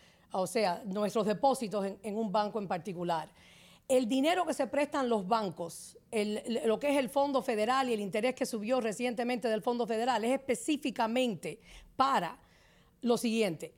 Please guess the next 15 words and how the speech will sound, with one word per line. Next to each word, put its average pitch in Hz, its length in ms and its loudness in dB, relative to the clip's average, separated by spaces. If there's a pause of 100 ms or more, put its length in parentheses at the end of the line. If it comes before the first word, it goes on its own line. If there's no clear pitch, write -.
(460)
Cada 311 320 6
día, 240 460 0 (280)
al 208 140 0
final 240 380 0
del 247 200 0
día, 220 280 0
los 185 260 -2
bancos 262 500 0
deben 262 360 0
tener 240 340 0
cierta 285 400 0
cantidad 247 480 0
de 247 80 0
dinero 240 480 0
más 247 480 -4